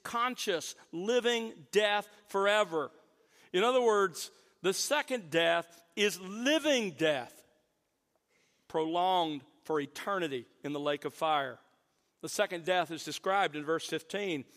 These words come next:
"If anyone's name was not found written in the book of life, he was thrown into the lake of fire." And what happens there? Go back to verse ten. Satan, Antichrist, and the false prophet were thrown into the lake of fire and brimstone,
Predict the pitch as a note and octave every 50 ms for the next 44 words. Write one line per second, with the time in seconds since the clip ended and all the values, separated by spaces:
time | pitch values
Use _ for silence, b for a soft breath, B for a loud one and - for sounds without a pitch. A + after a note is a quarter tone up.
0 | B B B B B - C#3+ D#3+ F#3+ G3+ G3+ F#3 F3 E3+ D#3 C#3+ E3+ E3+ F#3 G3
1 | F#3+ E3 D3+ - D#3+ F3 F#3 F#3 - - F#3 F3+ E3+ D#3+ D#3 F3+ G#3 - - E3+
2 | D#3+ D#3+ D3 F3 F3 - D#3 C#3 D3+ D#3+ F#3+ G3+ F3 D3+ C3 B B B B B
3 | B - F#3 F3+ D#3 D#3 D3+ - - - _ - F3+ F3 F3 F3 E3+ E3 D#3+ -
4 | E3+ E3+ F3+ F3+ F3 F3 - - - E3+ D#3 D#3 C#3+ B2 C#3 C#3+ C#3+ D3 D3+ D3
5 | D3 C#3+ - C#3 B2 - - C#3+ C#3 C3+ C#3 C3+ C3 A#2 B B B B B -
6 | D#3+ F#3+ A#3 C4+ B3+ - - C4 C#4 C4+ C4+ - B3 G#3 F#3 D3+ C#3+ D3 E3 D#3
7 | D3 C3+ B2 - b b b b b b b b b _ G#3 F#3+ B3 A#3+ - -
8 | A3 G#3+ G#3 F#3+ - - - - A#3 A3 A3 F3 D3+ C3 - - _ _ _ _
9 | _ _ _ _ _ _ _ b b b b b b _ - - G3+ A3 A3+ A#3+
10 | G3+ - E3 D3 D#3 - F#3 F#3+ A3 A3+ A3 - - G#3+ G3+ F3+ D#3+ D#3 D3 -
11 | - E3 E3+ D#3+ - G#3 G#3 G#3 G3 - - - A3 G#3+ A3+ A3+ - F#3 E3 D3
12 | B B B B - E3 F3+ E3+ - - G3 G#3+ G#3+ A3 G#3+ G#3 G3+ A3 A#3+ C#4
13 | C#4+ C#4 - - C4 C4 A#3 G#3+ G3+ G3+ G#3+ A3 A3 A3 - G#3+ - - A3 A3
14 | A3 A3 A3 G#3+ G3+ F#3+ F3 G3 A3 B3+ C4+ A#3 - - - E3+ D#3 C#3+ C3+